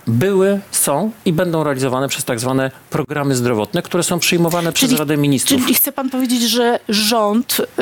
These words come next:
Speaker 2: y, w takiej koabitacji z prezydentem będzie w stanie rządzić bez podpisu prezydenta? Bo przecież nawet wdrażanie tych podstawowych konkretów, które zaprezentowała Koalicja Obywatelska,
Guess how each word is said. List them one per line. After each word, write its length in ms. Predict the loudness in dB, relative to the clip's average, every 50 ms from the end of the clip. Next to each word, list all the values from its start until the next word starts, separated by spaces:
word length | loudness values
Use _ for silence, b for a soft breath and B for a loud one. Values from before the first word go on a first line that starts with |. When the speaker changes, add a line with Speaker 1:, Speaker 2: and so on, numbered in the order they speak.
| 2 2
Speaker 2:
y, 40 | 2
w 80 | 0
takiej 400 | -2 -4 -6 -4 -2 0 0 0
koabitacji 680 | 0 0 -2 -2 0 -2 -2 -2 0 -2 0 -2 -2 -4
z 60 | -4
prezydentem 680 | -4 -4 -2 -2 -2 -2 0 -2 -2 -2 0 0 0 0
będzie 280 | 0 0 0 0 0 0
w 60 | 0
stanie 380 | 0 -2 -4 -4 -4 -4 -4 -2
rządzić 500 | -2 -2 -2 -2 -2 -2 -2 -4 -6 B B B B B B
bez 200 | 0 0 0 0
podpisu 640 | -2 -6 -8 -6 -4 -2 -2 0 0 -2 -2 -4 -6 -8 -8 _
prezydenta? 600 | -2 0 0 0 0 0 0 -2 -2 -2 -2 -4
Bo 100 | -4 -4
przecież 340 | -4 -4 -2 0 0 0 -2 B B B B -2
nawet 240 | 0 0 0 0 0
wdrażanie 560 | 0 0 0 0 0 2 4 4 4 4 2
tych 140 | 0 -2 -2
podstawowych 640 | -2 -2 0 -2 -2 -4 -4 -2 -2 -2 -2 -2
konkretów, 560 | 0 0 0 0 0 0 0 -2 -2 -4 -2
które 200 | -2 0 0 0
zaprezentowała 800 | 0 -2 -2 -2 -2 -2 0 0 -2 0 0 0 2 2 0 0
Koalicja 420 | -2 -2 0 2 0 0 0 -2
Obywatelska, 640 | -4 -6 -6 -6 -6 -4 -4 -4 -4 -4 -4 -6